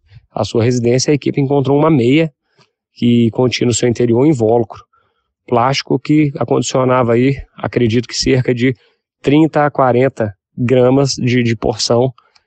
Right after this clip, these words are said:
de substância aparentando ser cocaína em pó, né? É, essa substância foi arrecadada, apreendida,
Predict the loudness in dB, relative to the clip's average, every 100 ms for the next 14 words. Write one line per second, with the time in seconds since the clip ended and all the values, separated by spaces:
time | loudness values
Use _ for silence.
0 | -10 -2 -2 0 -2 0 -2 0 -2 0
1 | 0 0 -2 0 0 2 0 0 -2 -2
2 | _ _ _ _ _ _ _ -2 0 -2
3 | _ -20 -14 -2 2 4 2 2 0 2
4 | 2 2 0 -4 -6 -2 -2 -2 0 0
5 | -2 -6 _ _ -20 _ _ _ -2 0
6 | 0 -2 -2 0 2 2 0 -2 0 2
7 | 2 2 0 0